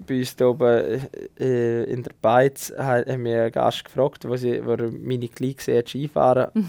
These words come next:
Speaker 1: Dann hat er schon gefragt, „Ah, wird er Freestylerin?“ Dann habe ich dem mal gesagt, „Nein.“ Ja, kein Freestyler.
Speaker 2: <laughs> Ja, und warum nicht?
Speaker 1: Ja, genau aus dem Grund, weil es ist wirklich, ähm, zum Teil halt ein bisschen belastend,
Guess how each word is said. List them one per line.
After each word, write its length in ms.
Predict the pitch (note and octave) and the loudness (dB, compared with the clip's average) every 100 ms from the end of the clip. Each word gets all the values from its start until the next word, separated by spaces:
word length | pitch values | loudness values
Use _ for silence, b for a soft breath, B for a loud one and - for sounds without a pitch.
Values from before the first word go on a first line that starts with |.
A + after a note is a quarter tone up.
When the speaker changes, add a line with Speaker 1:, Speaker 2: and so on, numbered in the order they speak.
| D#3 | -2
Speaker 1:
Dann 160 | C3 C3 | -4 -4
hat 140 | A#2+ | -6
er 60 | - | -8
schon 120 | B2+ | -6
gefragt, 260 | B2+ B2+ C3 | -4 -6 -6
„Ah, 140 | C3+ | -4
wird 140 | B2 | -4
er 80 | A2+ | -4
Freestylerin?“ 880 | A#2+ B2+ C#3+ - G2+ F#2 - D3+ F#3+ - | -4 -6 -4 -4 -2 -2 -4 -10 -16 -8
Dann 160 | A#2+ | -4
habe 160 | A2+ G#2+ | -2 -2
ich 60 | |
dem 140 | A2+ A2 | -4 -4
mal 120 | A#2 | -6
gesagt, 360 | - B2 B2 - | -6 -6 -6 -8
„Nein.“ 160 | - - - - _ _ _ - | -12 -10 -12 -16 _ _ _ -14
Ja, 220 | C3+ C3 - | -14 -14 -14
kein 140 | B2 | -12
Freestyler. 580 | B2+ - D3 - - - | -12 -14 -14 -12 -12 -10
Speaker 2:
<laughs> 200 | C3 - | -10 2
Ja, 440 | A3+ E4 F#4 F4 D#4+ | 4 6 4 2 2
und 240 | C#4 B3 G#3 | 4 4 4
warum 420 | C4 B3 D4 E4+ | 2 2 0 -2
nicht? 240 | F4+ G4 | -4 -2
Speaker 1:
Ja, 180 | C#3+ C3+ | 2 2
genau 300 | B2 C3+ D3 | 2 2 2
aus 120 | D#3 - | 2 2
dem 400 | D3 C#3 C3+ C#3 | 2 2 -4 -2
Grund, 340 | C#3+ E3+ D3 | -2 -2 0
weil 280 | C#3 C#3 - | 2 2 0
es 220 | C#3 C#3 | -6 -6
ist 120 | C#3 C3+ | -6 -4
wirklich, 340 | D3 - C#3 - _ _ _ - | -4 -4 -8 -10 _ _ _ 0
ähm, 440 | C3 B2+ B2 - - | 0 0 -6 -14 -12
zum 180 | C3 B2 | -10 0
Teil 280 | B2+ C3 | 4 4
halt 120 | B2+ B2 | 2 0
ein 40 | |
bisschen 220 | B2 - | -4 -6
belastend, 760 | B2 A#2 B2+ - - C3 C3 | -2 2 2 0 -10 -10 -12